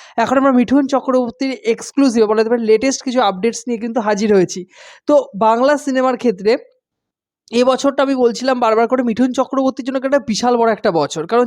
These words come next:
চার চারটে ছবি হাতে রয়েছে। আপনি ভাবুন, এই বয়সে এসেও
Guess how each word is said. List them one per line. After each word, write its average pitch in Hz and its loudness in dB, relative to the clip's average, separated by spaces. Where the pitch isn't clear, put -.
চার 247 -8
চারটে 247 -4
ছবি 247 -4
হাতে 214 0
রয়েছে। 202 2
আপনি 202 -6
ভাবুন, 233 -2
এই 269 2
বয়সে 240 0
এসেও 208 2